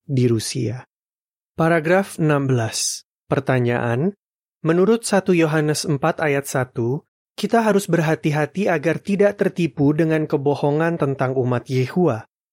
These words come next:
Mengapa itu penting? Apa yang perlu kita lakukan agar tidak tersandung? Berusahalah mencari informasi yang benar.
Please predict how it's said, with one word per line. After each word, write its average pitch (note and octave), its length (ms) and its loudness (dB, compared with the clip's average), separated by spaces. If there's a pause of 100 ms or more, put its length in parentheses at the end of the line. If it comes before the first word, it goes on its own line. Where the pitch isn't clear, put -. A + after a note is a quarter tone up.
(220)
Mengapa B2+ 480 0
itu D#3+ 220 0
penting? G3 420 -2 (1400)
Apa G#3 240 2
yang B3 160 2
perlu G3 240 2
kita F#3 260 -2
lakukan D3 720 0
agar D#3 260 0
tidak E3 380 -2
tersandung? C#3+ 580 -2 (720)
Berusahalah D3+ 880 0
mencari E3+ 540 0
informasi C#3+ 840 0
yang B2+ 160 -2
benar. A#2+ 640 -4